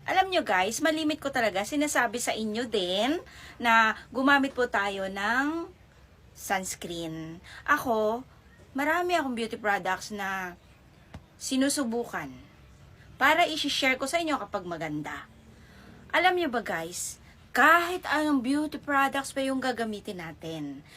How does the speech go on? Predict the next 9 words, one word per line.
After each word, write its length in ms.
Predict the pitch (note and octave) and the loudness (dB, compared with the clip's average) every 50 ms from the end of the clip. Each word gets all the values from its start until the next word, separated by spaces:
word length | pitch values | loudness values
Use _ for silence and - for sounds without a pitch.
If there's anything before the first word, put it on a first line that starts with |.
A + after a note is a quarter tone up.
| - - - | -20 -12 -4
kahit 320 | - B3+ C4 C4 C4+ - | 0 2 2 2 0 -2
napakamura 800 | A#3 A3 A3 A3+ A3+ - G3+ - A3+ A3 A3 A3 G#3 G#3 G3+ G3 | 0 0 0 0 0 -2 -4 -2 -2 0 0 0 -2 -2 -2 -4
man 160 | F#3+ F#3 F#3+ | -6 -6 -8
yan, 240 | G3 G3 G3 G3 G3 | -8 -8 -10 -8 -4
kahit 240 | - A#3+ B3 B3 - | -2 -2 -2 -2 0
napakamahal 800 | B3+ C4+ C#4+ C#4+ C4+ - C#4+ C4+ - A3+ A#3+ A3+ G#3 G#3+ G#3+ G3+ G3 G3 | 2 2 2 2 2 0 -2 -2 -2 -2 -4 -2 -2 -2 -4 -4 -4 -6
man 160 | F#3+ F#3 F3+ | -8 -8 -8
yan, 240 | F#3 F3+ F#3 F#3+ - - - - - - - | -8 -8 -10 -10 -12 -14 -20 -20 -20 -10 -4
guys, 400 | - C#4+ D#4 D#4+ D#4 D4+ - - | 0 2 4 4 2 0 -4 -8